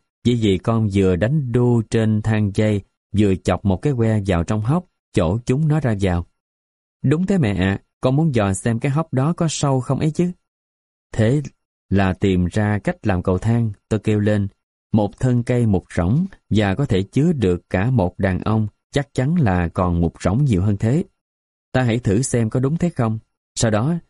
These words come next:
sẽ khoét rộng lòng thân cây rồi dựng một cái cầu thang trong đó theo kế hoạch đã định. Nào các con, ta bắt tay vào việc."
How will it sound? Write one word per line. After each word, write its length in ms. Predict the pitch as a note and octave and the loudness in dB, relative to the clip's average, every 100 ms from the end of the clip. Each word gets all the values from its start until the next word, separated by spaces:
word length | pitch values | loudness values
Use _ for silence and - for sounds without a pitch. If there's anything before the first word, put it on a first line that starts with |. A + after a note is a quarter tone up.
| - | -10
sẽ 340 | - F2+ G2+ | -2 0 0
khoét 300 | C#3 - F3+ | -2 -2 -4
rộng 360 | A#2 G#2 F2 G#2+ | -4 -2 0 0
lòng 300 | G2 F#2 F2+ | 0 0 0
thân 280 | A#2 A2 G#2 | 0 0 0
cây 280 | A2+ A2+ | -2 0
rồi 420 | G#2 G2 F2+ F2 E2+ | 0 0 2 0 0
dựng 300 | F#2 E2+ G#2+ | 0 0 2
một 260 | F2+ E2 - | 0 -2 -4
cái 160 | A2+ | -4
cầu 220 | - F#2 | -2 -2
thang 340 | E2+ G2+ G2 G2 | -2 -2 -2 0
trong 200 | G2 F#2+ | -2 -2
đó 240 | F#2+ C#3+ - | -2 -2 -2
theo 140 | A2+ | -4
kế 120 | - B2 | -2 -2
hoạch 160 | F2+ | -2
đã 100 | G#2 | -2
định. 240 | F#2 E2 F2 - _ _ _ _ _ | -2 0 -2 -6 _ _ _ _ _
Nào 220 | G#2 A2+ A2 | 0 0 0
các 160 | - | -6
con, 220 | - C#3 C3 - | -2 -2 -2 -4
ta 100 | B2 | -4
bắt 160 | F3 | -2
tay 160 | - B2+ | -2 0
vào 120 | A#2 G2 | 0 0
việc." 200 | G2 | 0